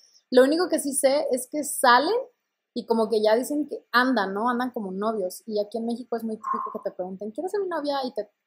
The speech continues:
preparan una sorpresa para que digas que sí, y sea un día súper especial. En México creo que es muy común, no sé si todavía hoy en día, pero en ese entonces donde yo estudiaba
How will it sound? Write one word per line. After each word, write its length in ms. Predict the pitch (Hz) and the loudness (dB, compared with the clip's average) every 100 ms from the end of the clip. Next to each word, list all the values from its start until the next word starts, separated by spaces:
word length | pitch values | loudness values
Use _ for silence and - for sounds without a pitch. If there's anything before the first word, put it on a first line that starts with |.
| - | -8
preparan 340 | 208 208 214 | -4 -2 -2
una 120 | 226 | -4
sorpresa 560 | 220 233 - 220 214 226 | -8 -10 -2 0 0 -4
para 120 | 202 | -8
que 100 | - | -10
digas 160 | 196 233 | -12 -10
que 100 | 240 | -12
sí, 420 | - 254 254 254 _ _ - | -8 -6 -6 -8 _ _ -6
y 80 | 240 - | -2 2
sea 160 | 233 | 4
un 100 | 233 | 4
día 120 | 233 240 | 2 0
súper 240 | 294 269 | 0 -2
especial. 540 | 277 277 - 233 226 233 | -2 -6 0 2 2 0
En 140 | 262 262 | 0 0
México 480 | 294 320 339 359 349 | 0 -2 -2 -4 -2
creo 160 | 294 | -2
que 80 | 320 | -2
es 80 | 311 | -4
muy 200 | 285 285 | -4 -4
común, 520 | 294 269 233 226 311 349 | -2 -2 0 -2 -2 -4
no 120 | 254 | -6
sé 120 | 320 | -6
si 240 | - 330 _ | -8 -8 _
todavía 420 | 254 247 240 226 220 | -2 0 -2 -4 -4
hoy 140 | 220 | -4
en 120 | 220 | -4
día, 200 | 208 208 - | -4 -6 -4
pero 280 | 196 185 - | -2 -4 -4
en 120 | 208 | -6
ese 140 | 226 | -6
entonces 560 | 285 269 233 233 240 233 | -8 -4 -4 -4 -6 -8
donde 380 | 202 180 180 175 | -10 -8 -10 -8
yo 100 | 190 | -8
estudiaba 760 | 202 - 214 202 190 196 202 | -8 -10 -6 -2 0 0 -2